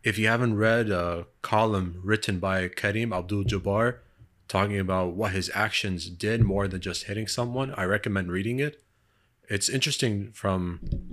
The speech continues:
his perspective on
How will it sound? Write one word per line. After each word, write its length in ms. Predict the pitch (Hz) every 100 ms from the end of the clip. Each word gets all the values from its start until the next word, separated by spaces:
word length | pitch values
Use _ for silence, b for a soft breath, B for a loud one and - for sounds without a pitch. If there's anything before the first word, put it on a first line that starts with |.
| - - - -
his 220 | - 117
perspective 840 | - 101 - 110 107 - 82 - - - - - - - - - -
on 360 | 92 92 92